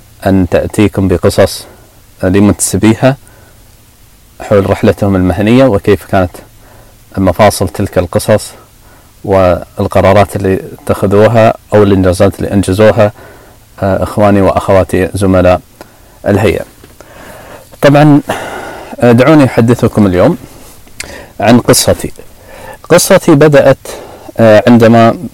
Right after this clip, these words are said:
تخرجت من الثانوية العامة بتخصص أو ب-، بالعلمي، الثانوية العامة العلمية، وكانت أمامي مجموعة من الخيارات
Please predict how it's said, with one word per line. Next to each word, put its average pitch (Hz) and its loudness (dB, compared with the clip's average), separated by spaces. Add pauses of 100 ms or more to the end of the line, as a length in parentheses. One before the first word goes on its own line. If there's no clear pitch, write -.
تخرجت 143 0
من 113 4
الثانوية 107 0
العامة 98 0 (1300)
بتخصص 107 -2 (520)
أو 92 2
ب-، 92 0 (200)
بالعلمي، 101 0 (960)
الثانوية 104 2
العامة 98 0 (180)
العلمية، 98 2 (840)
وكانت 120 0
أمامي 117 4
مجموعة 113 2
من 117 4
الخيارات 92 2